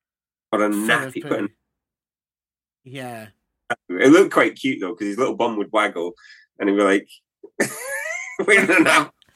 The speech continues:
Speaker 2: Well, look,
Speaker 1: <laughs> So
Speaker 2: I mean,
Speaker 1: was
Speaker 2: there's also, if you had a pet goose, you wouldn't say boo to it, so it might never poo. But also, I wonder if you'd bother picking it up at all, 'cause you'd just say, "Oh, no, the, all these other geese did that.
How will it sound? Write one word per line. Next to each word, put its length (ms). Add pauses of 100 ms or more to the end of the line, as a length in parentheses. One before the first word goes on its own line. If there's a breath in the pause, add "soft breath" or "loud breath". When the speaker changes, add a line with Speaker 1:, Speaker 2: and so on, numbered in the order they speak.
(360 soft breath)
Speaker 2:
Well, 140
look, 120
Speaker 1:
<laughs> 40
So 80
Speaker 2:
I 40
mean, 100
Speaker 1:
was 120 (680)
Speaker 2:
there's 160
also, 240
if 160
you 140
had 120
a 60
pet 200
goose, 340
you 220
wouldn't 260
say 180
boo 220
to 140
it, 120
so 100
it 80
might 240
never 220
poo. 460 (460)
But 120
also, 480
I 180
wonder 320
if 160
you'd 140
bother 280
picking 300
it 60
up 120
at 160
all, 160
'cause 200
you'd 140
just 180
say, 240
"Oh, 360
no, 300
the, 120
all 120
these 260
other 180
geese 260
did 180
that. 220